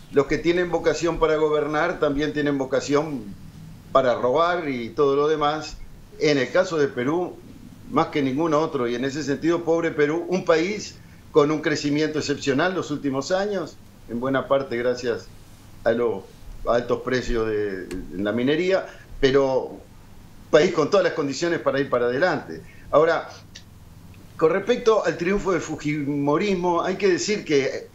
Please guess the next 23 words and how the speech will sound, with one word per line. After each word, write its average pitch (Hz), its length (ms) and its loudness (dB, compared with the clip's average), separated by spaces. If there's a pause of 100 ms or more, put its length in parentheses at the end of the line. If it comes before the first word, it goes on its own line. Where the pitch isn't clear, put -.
(140)
tiene 208 480 2
contra, 147 360 2
es 170 180 0
una 202 120 4
familia 143 420 0
terrible, 101 540 -2 (600)
en 131 180 4
donde 120 760 0 (240)
la 120 140 4
esposa 170 480 2
de 143 80 2
Fujimori 143 540 0
fue 143 200 2
torturada 139 580 2
por 135 100 -2
los 120 120 -2
servicios 131 380 0
de 127 60 -2
inteligencia 127 800 0
a 131 140 2
pedido 147 400 0
de - 60 2
Fujimori 139 600 -2